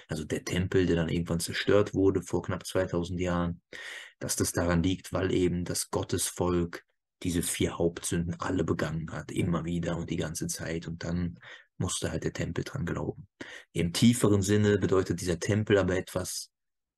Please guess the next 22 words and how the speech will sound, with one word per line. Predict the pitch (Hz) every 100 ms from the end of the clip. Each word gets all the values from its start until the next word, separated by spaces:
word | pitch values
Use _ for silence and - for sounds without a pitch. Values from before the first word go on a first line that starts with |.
| -
nicht | 90 92 - 95
Materielles. | 82 82 80 78 76 78 -
Also | 76 80
das | -
ist | 95
einfach, | 95 92 - 95 - - - -
ich | -
hab's | - -
hier | 87
so | 87 85
geschrieben, | 85 - 87 87 85 85 - - - -
das | -
gemeinschaftliche | - 85 90 110 - 101 - 101 - -
Annähern | 90 98 95 92 92
an | 87
das | 85 85 -
Göttliche | 82 - 90 85 - 85
oder | 90
an | 87
das | 87 -
Ewige. | - 85 82 78 - - _ - - _
Also | - 78 78 78